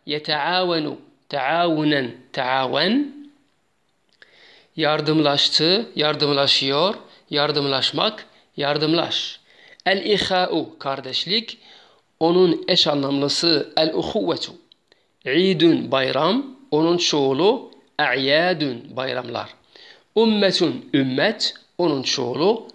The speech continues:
umemun, ümmetler. Ceala, yec'alu, ic'al. Yaptı, yapıyor,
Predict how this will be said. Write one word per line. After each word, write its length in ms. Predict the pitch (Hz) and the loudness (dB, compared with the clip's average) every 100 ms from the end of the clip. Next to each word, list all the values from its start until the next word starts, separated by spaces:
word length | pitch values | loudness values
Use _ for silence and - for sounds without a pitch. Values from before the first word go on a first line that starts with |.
| _ | _
umemun, 540 | 226 233 170 123 117 117 - _ _ - | 0 2 2 0 -6 -12 -20 _ _ -4
ümmetler. 600 | 143 135 131 131 110 - _ _ _ _ _ _ 139 | 0 0 -2 -6 -6 -10 _ _ _ _ _ _ -6
Ceala, 680 | 147 196 180 180 156 120 - - | 0 2 2 2 2 -2 -10 -16
yec'alu, 680 | - 165 180 160 160 160 143 - - _ | -2 0 2 2 2 2 -2 -8 -20 _
ic'al. 600 | 202 139 117 131 170 285 - - _ _ _ _ _ _ _ _ _ _ _ _ _ | -6 -4 -4 -2 -2 -4 -10 -20 _ _ _ _ _ _ _ _ _ _ _ _ _
Yaptı, 760 | 147 170 165 - 139 151 220 - _ - | -4 -4 -4 -4 -2 -2 -4 -14 _ -4
yapıyor, 640 | 160 143 139 139 156 202 | -2 -2 -6 -2 -2 -2